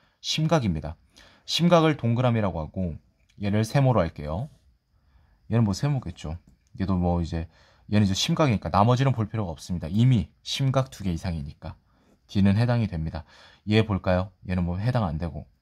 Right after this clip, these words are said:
이것도 해당 안 되고, 얘 다 해당이 안 되는데 얘 세모 하나 있고요. 자, 여기서 이제 보겠습니다. 육백 초과니까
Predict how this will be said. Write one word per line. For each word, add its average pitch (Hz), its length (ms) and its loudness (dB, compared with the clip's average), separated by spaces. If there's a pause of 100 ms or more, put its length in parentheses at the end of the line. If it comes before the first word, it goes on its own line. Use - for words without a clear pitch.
이것도 95 180 -10
해당 117 220 0
안 80 120 -2
되고, 80 300 -8 (520)
얘 107 60 0 (180)
다 104 240 2
해당이 143 280 2
안 92 140 2
되는데 85 480 -2 (400)
얘 92 60 -6
세모 156 360 2
하나 135 160 2
있고요. 92 420 -4 (600)
자, 95 300 4
여기서 151 220 -2
이제 131 120 -2
보겠습니다. 101 540 -6
육백 143 280 -4
초과니까 107 640 0